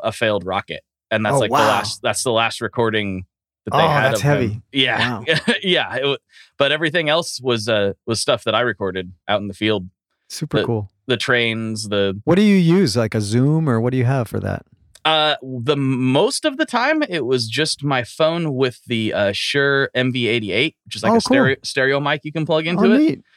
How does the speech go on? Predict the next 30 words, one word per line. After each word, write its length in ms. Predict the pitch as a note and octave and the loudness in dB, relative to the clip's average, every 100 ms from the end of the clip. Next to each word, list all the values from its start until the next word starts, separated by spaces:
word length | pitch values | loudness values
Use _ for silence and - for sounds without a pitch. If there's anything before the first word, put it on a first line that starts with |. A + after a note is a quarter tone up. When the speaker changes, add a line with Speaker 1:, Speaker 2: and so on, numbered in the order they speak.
| _ | _
Speaker 1:
Just 120 | D3+ D#3 | -4 0
Speaker 2:
I 20 | |
gotta 120 | C#3 | 0
Speaker 1:
'cause 40 | C3 | 0
Speaker 2:
get 120 | C#3 | -4
one 100 | A#2+ | -6
of 40 | |
those. 240 | G#2+ G#2+ - _ | -8 -12 -16 _
Speaker 1:
Oh, 140 | D#3 C#3+ | 0 2
they're 140 | A#2+ | 0
great. 380 | G2 B2 B2+ F2+ - | -2 0 0 -2 -2
They're 160 | C3 C3+ | 0 2
really 280 | D#3 D#3 B2 | 2 2 2
great, 280 | C#3 C3+ | 2 0
especially 420 | A#2 C#3+ C#3 C3+ A2+ | -2 -4 -2 -2 -2
for, 420 | - C3 A2 G2 | 0 0 2 0
like, 240 | F#2+ F#2 _ _ _ _ _ _ _ | -2 -4 _ _ _ _ _ _ _
for 240 | - B2 | -4 -2
how 240 | G2 B2 G#2 - | 0 -2 -2 -6
convenient 540 | A2 F#2+ A#2 B2 G2 | -4 0 0 0 -2
it 160 | F#2 F#2 | -4 -2
is, 220 | F2+ E2+ | -4 -4
and 140 | G2+ F#2+ - | -6 -8 -6
the 140 | G#2+ C3 | -4 -2
Speaker 2:
Yeah. 100 | D#3+ | 0
Speaker 1:
quality 380 | A#2+ A#2 G#2 G2 | 0 0 0 -2
is 140 | F2 | -2
really 220 | G2+ F#2 F2 | -2 -2 -2
nice. 280 | F#2 E2+ - | -4 -4 -4
So 280 | F2+ F#2 | -4 -4